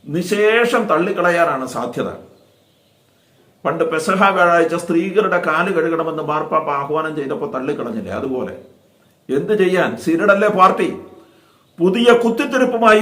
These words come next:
വീണ്ടും വന്നാൽ അത്ഭുതപ്പെടേണ്ടതില്ല. കാരണം ഐക്യമെന്നത് ഈ സിനഡിലെ ചില പാത്രിയർക്കീസുമാരുടെ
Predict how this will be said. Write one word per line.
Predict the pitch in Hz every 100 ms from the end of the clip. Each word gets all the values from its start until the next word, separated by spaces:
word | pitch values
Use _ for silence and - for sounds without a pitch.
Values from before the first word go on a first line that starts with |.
| 202
വീണ്ടും | 233 240 240
വന്നാൽ | 202 202 196 196
അത്ഭുതപ്പെടേണ്ടതില്ല. | 226 196 240 240 214 214 208 196 165 123 127 - - - _ -
കാരണം | 165 165 190 175 120 - - - - - -
ഐക്യമെന്നത് | 185 - - - 269 185 175 156 - - - - - _ _
ഈ | 202 254 359 415
സിനഡിലെ | 220 180 185 160 120 - - - -
ചില | 208 202 196 190
പാത്രിയർക്കീസുമാരുടെ | 208 - 226 226 214 226 208 - 165 151 143